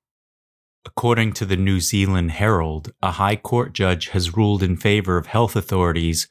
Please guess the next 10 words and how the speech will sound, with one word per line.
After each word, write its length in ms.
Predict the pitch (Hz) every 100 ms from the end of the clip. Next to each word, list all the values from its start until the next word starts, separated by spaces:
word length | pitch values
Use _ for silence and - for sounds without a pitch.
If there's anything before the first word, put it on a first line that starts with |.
| _ _ _ -
who 120 | 104
sought 380 | - 107 98 -
court 380 | - 120 120
guardianship 760 | - 117 117 95 87 - 98 92
of 120 | 85
a 60 | 85
gravely 560 | - 98 104 104 104 107
ill 180 | 104 92
baby 400 | 87 104 101 98
boy 480 | 92 113 104 85